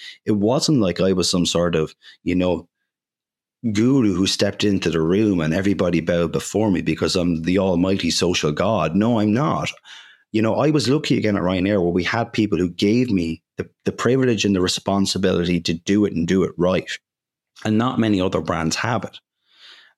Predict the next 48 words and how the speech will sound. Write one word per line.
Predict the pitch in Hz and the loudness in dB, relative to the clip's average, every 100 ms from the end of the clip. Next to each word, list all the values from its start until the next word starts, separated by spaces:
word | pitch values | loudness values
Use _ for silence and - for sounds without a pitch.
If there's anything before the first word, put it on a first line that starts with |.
| _ | _
Um, | 98 98 98 104 90 _ - _ | -4 -2 0 -2 -4 _ -20 _
because | 104 - - 143 123 104 | -6 -4 -2 0 2 0
of | 92 | 0
what | 98 95 | 0 0
was | 104 | -2
done | - 87 85 - | 0 0 0 -2
in | 90 85 | -2 -2
the | |
past, | 82 82 78 - | -2 -4 -4 -6
because, | - - 147 151 104 | -6 -2 0 0 0
because | 92 85 - | -2 -2 -2
our | 92 85 | -2 -2
C | - 92 | 0 2
E | 85 | 2
O | |
was | 85 85 | 0 0
so | 85 78 | -2 -2
polarizing | - 87 87 85 85 82 | -2 0 0 0 0 -2
and, | 78 | 0
and | 87 | -2
behaved | 82 - 92 85 87 | -2 -2 0 0 0
in | |
a | 82 | 0
very | 82 80 | 0 0
similar | - 85 87 80 | 0 -2 0 0
way, | 78 78 - - - - | -2 -4 -8 -16 -18 -6
you | 104 | -2
know, | 107 | 0
it | 101 107 | 2 2
made | 110 127 | 2 2
it | 107 - | 0 0
easier | 101 107 - 82 | 0 0 0 -2
to | - - | -4 -8
convince | - 92 101 107 - | -2 0 2 0 -2
the | 85 | -2
business | 90 85 82 78 | -2 0 -2 -2
to | - | -4
do | 82 113 | -2 -2
it. | - | -2
Now, | 82 | -2
not | 95 135 | 0 0
all, | - 95 82 85 87 | 0 0 0 0 0
not | 127 117 | 0 0
everybody | 90 80 85 80 | 0 0 0 0
was | 85 | -2
bought | - 85 64 | -2 -4 0
into | 143 165 80 | 0 0 0
it, | 85 | -2